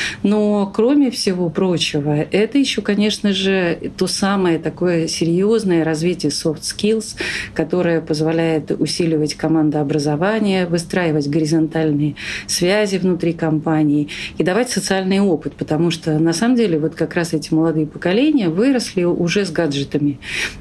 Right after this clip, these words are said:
И у них есть дефицит вот этого социального опыта, который возможно приобрести как раз занимаясь волонтёрством, социальным проектированием, потому что это серьёзная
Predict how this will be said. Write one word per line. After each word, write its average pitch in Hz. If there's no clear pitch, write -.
И 185
у 190
них 226
есть 190
дефицит 190
вот 156
этого 156
социального 160
опыта, 208
который 170
возможно 185
приобрести 160
как 190
раз 226
занимаясь 170
волонтёрством, 175
социальным 151
проектированием, 180
потому 160
что 160
это 156
серьёзная 180